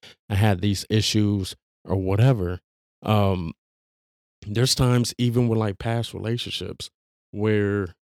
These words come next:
I felt a certain way, and I might have felt like whatever it was led to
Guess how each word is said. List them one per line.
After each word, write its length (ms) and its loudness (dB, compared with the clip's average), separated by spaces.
I 100 2
felt 480 -2
a 80 -2
certain 460 0
way, 380 0
and 160 0
I 40 0
might 200 0
have 80 0
felt 260 0
like 440 -6
whatever 380 4
it 100 -2
was 600 0
led 520 -4
to 580 -4